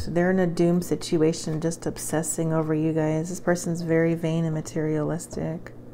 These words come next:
They're trying to stay tied to somebody for the finances while they're stuck in the financial constraint energy, and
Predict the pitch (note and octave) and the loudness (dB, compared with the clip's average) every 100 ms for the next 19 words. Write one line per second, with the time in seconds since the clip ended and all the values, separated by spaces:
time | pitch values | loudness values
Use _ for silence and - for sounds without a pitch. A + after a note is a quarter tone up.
0 | - - - - - - - - - - | -16 -16 -14 -14 -14 -16 -14 -16 -16 -18
1 | - - - - F3 E3+ F#3+ F3 F3 E3 | -18 -18 -18 -2 0 4 4 2 2 0
2 | E3 E3+ D#3+ D#3+ E3 E3+ D#3+ D#3+ D#3+ E3 | 2 2 2 2 0 0 2 2 0 0
3 | D#3 D#3+ - F3 F#3 D#3 E3 - D#3 D3+ | -2 -2 -4 0 0 0 -2 -2 -2 -4
4 | - - - - - - - - - D#3 | -10 -12 -16 -16 -16 -16 -16 -16 -10 -6
5 | D#3 D#3 E3+ E3+ - - E3 E3+ D#3+ E3+ | -4 0 0 -2 -2 0 0 0 -4 -2
6 | E3+ E3 D#3+ E3 E3 E3+ D#3+ - F3 F#3+ | 0 0 0 -2 -2 -2 -4 -2 0 0
7 | E3+ F3+ F#3+ G#3 G#3+ G3+ - F3 F3 F3 | 0 0 0 2 2 2 0 0 2 0